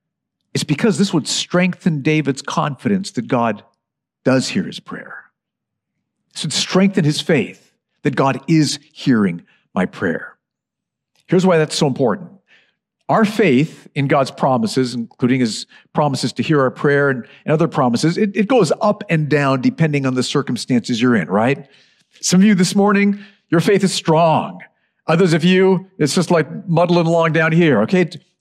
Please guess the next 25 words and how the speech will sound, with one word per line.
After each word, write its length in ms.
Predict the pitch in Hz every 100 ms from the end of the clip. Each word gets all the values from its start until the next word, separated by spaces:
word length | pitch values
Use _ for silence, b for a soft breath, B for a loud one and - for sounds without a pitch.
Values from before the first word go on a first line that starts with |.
| -
depending 360 | 127 202 202
on 100 | 180
circumstances, 840 | 151 - 214 202 - 208 208 202 160
what's 200 | 196 -
going 300 | 196 180 180
on, 240 | 185 185
our 160 | 160 156
faith 340 | 185 175 165
gets 200 | 165 -
strong, 340 | - 180 175
our 100 | 160
faith 300 | 143 160 147
gets 260 | - 135 -
weak. 600 | 127 151 85 - - _ _ b b b b b b b b b _ _ _ _ _ 156
And 100 | 160
especially 880 | - - - 233 - - 170 156
in 120 | 165 139
times 360 | - 180 160
of 140 | 147 135
lament, 840 | 135 135 180 98 - - - - _ _ _ _ _ _ _ _ _ _ _ -
when 120 | 151
you're 100 | 160
facing 460 | - 185 170 175 147
a 40 |
difficulty, 840 | 123 175 - - 123 - - -